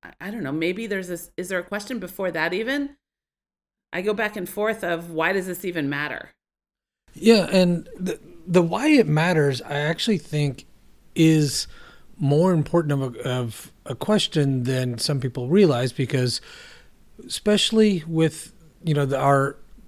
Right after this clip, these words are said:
Speaker 2: uh, let's just say it, our, our biggest group of, of buy-in, um, is our students. Like, that is the, the main group that we're talking about. We are gonna talk about other groups, but that's the, the group we really want to buy into this.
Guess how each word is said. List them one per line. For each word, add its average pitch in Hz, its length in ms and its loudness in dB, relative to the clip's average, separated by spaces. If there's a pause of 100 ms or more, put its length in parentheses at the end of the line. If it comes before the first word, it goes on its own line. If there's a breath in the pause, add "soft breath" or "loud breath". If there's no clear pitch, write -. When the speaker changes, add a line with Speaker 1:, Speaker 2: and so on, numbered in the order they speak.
(360)
Speaker 2:
uh, 123 120 -4
let's 127 180 -4
just - 400 -6
say 123 220 -6
it, 123 60 -6
our, 127 140 -2
our 135 140 0
biggest 190 380 4
group 170 240 6
of, 135 400 0
of 127 280 -2
buy-in, 117 640 -2 (420)
um, 113 400 -6 (140)
is 147 180 0
our 131 80 0
students. - 560 -6
Like, 113 200 -8
that 131 180 -4
is 131 300 -4 (460 loud breath)
the, 127 260 -2
the 120 440 -4 (520 soft breath)
main 160 380 6
group 147 240 2
that 135 140 0
we're 131 160 -2
talking 135 380 -4
about. 127 240 -2
We 131 140 0
are 139 140 4
gonna 147 160 4
talk 143 160 2
about 131 180 0
other 127 180 0
groups, 120 260 -4
but 123 180 -8
that's 127 280 -2
the, 127 260 -6 (120)
the 120 420 -6 (100)
group 131 280 -2
we 117 260 -6 (360)
really 143 360 4
want 131 280 -2
to 131 120 -6
buy 110 200 -6
into 160 340 0
this. 110 360 -4